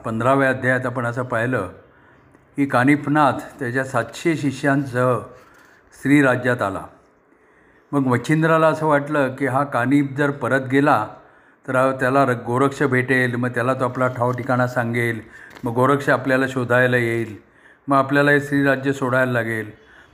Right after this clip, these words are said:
त्याच्यापेक्षा आपण कानिफाला तिथे गुंतवलं तर बरं पडेल. म्हणून त्यांनी कानिफाला मोह पाडण्यासाठी खूप अशा सुंदर सुंदर स्त्रिया पाठवल्या, पण कानिफ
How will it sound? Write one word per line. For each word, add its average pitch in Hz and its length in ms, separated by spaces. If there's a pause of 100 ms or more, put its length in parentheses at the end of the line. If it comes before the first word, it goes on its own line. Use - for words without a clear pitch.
त्याच्यापेक्षा 156 460
आपण 160 240
कानिफाला 147 520
तिथे 143 280
गुंतवलं 139 500
तर 143 60
बरं 117 220
पडेल. 92 520 (480)
म्हणून 147 260
त्यांनी 156 220
कानिफाला 151 580
मोह 147 280
पाडण्यासाठी 147 840 (920)
खूप 180 320
अशा 147 600 (680)
सुंदर 147 280
सुंदर 151 360
स्त्रिया 143 380
पाठवल्या, 135 540
पण 135 240
कानिफ 139 380